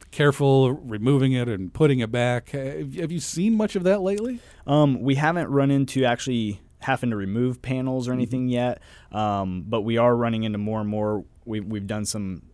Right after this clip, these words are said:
Speaker 2: replaced some roofs that, uh,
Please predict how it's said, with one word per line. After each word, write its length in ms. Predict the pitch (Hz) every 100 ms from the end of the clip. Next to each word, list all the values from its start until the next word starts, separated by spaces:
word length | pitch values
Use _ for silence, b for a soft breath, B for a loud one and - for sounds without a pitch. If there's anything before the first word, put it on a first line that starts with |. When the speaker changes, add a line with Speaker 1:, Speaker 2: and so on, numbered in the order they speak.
| -
Speaker 2:
replaced 400 | 120 107 120 113
some 160 | 117 101
roofs 420 | 104 101 - - b b b -
that, 260 | 95 95
uh, 420 | 95 95 90 87